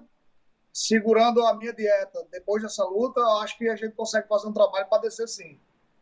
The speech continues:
Nós fizemos alguns testes e, é, foi observado que eu bato meia,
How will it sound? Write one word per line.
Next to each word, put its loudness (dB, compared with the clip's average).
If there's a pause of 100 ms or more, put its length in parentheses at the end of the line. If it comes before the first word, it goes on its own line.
(180)
Nós 2
fizemos 2
alguns -2
testes 2
e, -8 (580)
é, -2
foi 2
observado 2
que -12 (420)
eu -2
bato -6
meia, 0